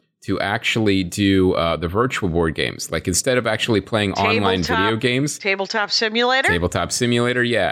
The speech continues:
Speaker 1: And then there
Speaker 2: Us
Speaker 1: was a
Speaker 2: too.
Speaker 1: couple. Yes, yes, because th-, that's a way you could actually kinda do it. And then, but there's always someone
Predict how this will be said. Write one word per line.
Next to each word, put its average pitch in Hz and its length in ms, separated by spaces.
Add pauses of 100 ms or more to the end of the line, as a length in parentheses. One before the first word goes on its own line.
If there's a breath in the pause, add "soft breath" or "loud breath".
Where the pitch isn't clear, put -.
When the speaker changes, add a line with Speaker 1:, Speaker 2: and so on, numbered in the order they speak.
Speaker 1:
And 101 100
then 117 120
there - 80
Speaker 2:
Us - 160
Speaker 1:
was - 20
a - 40
Speaker 2:
too. 466 120
Speaker 1:
couple. - 380 (160)
Yes, - 520
yes, - 480
because 131 480
th-, 117 240
that's 131 220
a 135 60
way 131 220
you 131 200
could 120 160
actually 117 340
kinda 107 260
do 180 200
it. 151 100
And 135 120
then, 135 260 (400 soft breath)
but 143 100
there's 165 220
always 247 340
someone 185 580